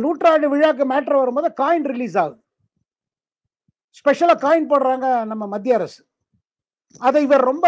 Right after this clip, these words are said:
ப-, ஸ்டாலின் ரொம்ப thanks பண்றாரு பிரதமரை. அதை தவிர்த்து அந்த விழாக்கு நம்ம பாதுகாப்பு அமைச்சர் ராஜ்நாத் சிங்கை அமைச்சு வைக்க, அனுப்பிச்சு வைக்கிறாரு. ராஜ்நாத் சிங்கும் கலைஞருக்கு புகழ்ந்து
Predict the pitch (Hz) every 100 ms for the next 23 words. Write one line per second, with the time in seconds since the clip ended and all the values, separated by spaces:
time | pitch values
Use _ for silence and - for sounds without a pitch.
0 | 339 294 254 233 - 240 285 302 254 240
1 | 277 220 277 - 208 175 135 _ _ _
2 | _ - 208 202 180 143 _ _ _ _
3 | _ _ _ _ _ _ _ _ 226 269
4 | 269 285 302 311 320 269 262 262 226 269
5 | 302 233 311 330 277 214 - 220 226 226
6 | 220 196 - _ _ 214 285 311 285 277
7 | 262 254 240 247 185 269 320 285 262 254
8 | 269 233 226 202 - 208 196 208 - 214
9 | 151 170 147 - _ _ _ _ _ _
10 | - 196 285 247 285 285 277 - 254 254
11 | 294 - 220 247 277 277 262 - - 311
12 | - 214 196 262 277 269